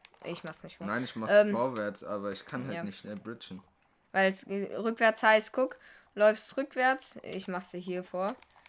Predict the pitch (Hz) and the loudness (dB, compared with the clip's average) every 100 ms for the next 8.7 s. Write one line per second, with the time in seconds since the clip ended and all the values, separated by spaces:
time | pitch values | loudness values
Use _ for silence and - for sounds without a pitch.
0 | - - - _ - - - 175 170 190 | -20 -20 -20 _ -20 -16 -4 0 0 0
1 | 220 214 - 254 269 285 320 427 - _ | -2 -2 0 4 4 4 -2 -6 -10 _
2 | _ _ - _ _ _ - 214 - - | _ _ -20 _ _ _ -2 -2 -2 -8
3 | 262 233 226 226 208 208 202 208 226 240 | 2 4 4 2 0 0 0 2 2 0
4 | 262 262 - _ _ _ - 117 120 120 | -6 -6 -8 _ _ _ -10 -2 4 4
5 | 117 117 110 104 107 107 98 101 - - | 4 0 -2 -4 -8 -14 -12 -12 -16 -20
6 | - - 185 190 214 247 302 _ _ _ | -20 -14 -10 -4 -2 -2 -6 _ _ _
7 | _ _ _ _ _ _ _ _ _ _ | _ _ _ _ _ _ _ _ _ _
8 | _ _ _ _ - 247 262 | _ _ _ _ -2 -2 -2